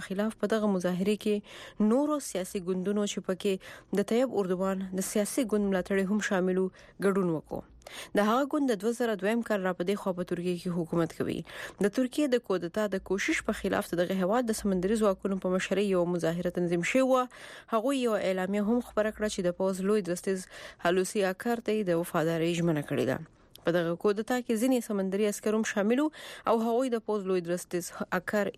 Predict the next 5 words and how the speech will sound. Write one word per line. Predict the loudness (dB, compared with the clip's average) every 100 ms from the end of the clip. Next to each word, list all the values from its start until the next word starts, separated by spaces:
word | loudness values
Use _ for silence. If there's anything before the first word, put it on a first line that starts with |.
| 0
یرغمل | 2 2 2 2 0
نیولی | 0 0 -2
و. | -6 -12 -20 -20 -20 -20 -18 -16 -16 -18 -20 -20 -20 -10 2
د | 4
امریکا | 4 2 2